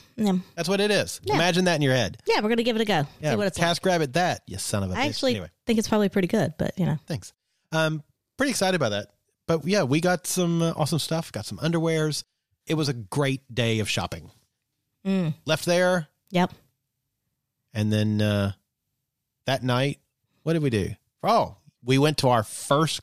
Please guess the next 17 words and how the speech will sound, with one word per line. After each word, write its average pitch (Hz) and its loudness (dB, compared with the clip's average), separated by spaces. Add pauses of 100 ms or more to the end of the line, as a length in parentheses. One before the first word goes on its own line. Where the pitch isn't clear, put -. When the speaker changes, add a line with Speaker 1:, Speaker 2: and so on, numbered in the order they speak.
Speaker 2:
cricket - -2
match. - -2
Speaker 1:
We 208 -2
did. 240 2 (460)
Speaker 2:
That 123 0
was 135 2
amazing. 135 2 (240)
Though 110 2
I 110 -2
will 101 -2
say 98 -2 (300)
that 104 -2
when 104 0
you're 101 0 (560)
drinking 127 -2
a 101 0
nice 101 -2